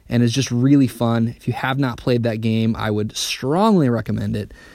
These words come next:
and let me know if you are enjoying it, 'cause it's super fantastic.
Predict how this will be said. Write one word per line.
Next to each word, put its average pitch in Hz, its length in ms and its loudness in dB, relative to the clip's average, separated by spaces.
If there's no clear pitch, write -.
and 113 120 2
let 135 140 2
me 135 80 2
know 127 240 2
if 120 160 -2
you 127 140 2
are 110 400 -2
enjoying 143 420 4
it, 143 160 -2
'cause 175 300 0
it's - 400 -2
super 127 640 -2
fantastic. - 920 -4